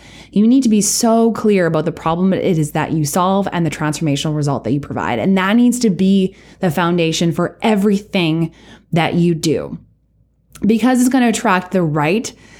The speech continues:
qualified clients, students, customers to you that you are excited to sell to because you know that you can solve their problem. I'm hoping that this is all making sense. There's gonna be people listening to this podcast episode and they're like, "What?"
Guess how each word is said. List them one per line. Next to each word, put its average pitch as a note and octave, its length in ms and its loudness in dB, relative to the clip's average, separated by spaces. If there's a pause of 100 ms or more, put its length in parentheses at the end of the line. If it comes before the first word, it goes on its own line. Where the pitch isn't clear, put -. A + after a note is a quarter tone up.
(200)
qualified F#3 1000 -2 (340)
clients, F3 840 -2 (240)
students, G3+ 840 0 (120)
customers G#3+ 720 -2
to C#4 240 0
you E3+ 480 0 (360)
that F#3+ 200 0
you G#3 160 4
are G3+ 80 2
excited F3 540 -2
to F#3+ 100 0
sell D#3 260 -2
to F#3 180 0
because G#3+ 280 2
you A3+ 100 4
know E3+ 340 0
that D#3+ 100 -2
you E3+ 100 -2
can D#3+ 80 0
solve C#3+ 240 -4
their D3 80 -4
problem. G#2 520 -10 (460)
I'm G#3+ 140 2
hoping C#4 260 4
that A3 140 0
this G3 140 2
is G3 100 2
all F3 160 0
making E3 320 0
sense. E3 400 -4 (200)
There's F#3 280 0
gonna G#3+ 100 2
be A3 120 2
people F3+ 280 0
listening F3+ 320 0
to E3+ 80 -2
this D#3 140 -4
podcast D#3+ 360 -2
episode E3+ 200 0
and D#3+ 100 -2
they're E3 80 -2
like, D#3+ 140 -2
"What?" D#3 500 -4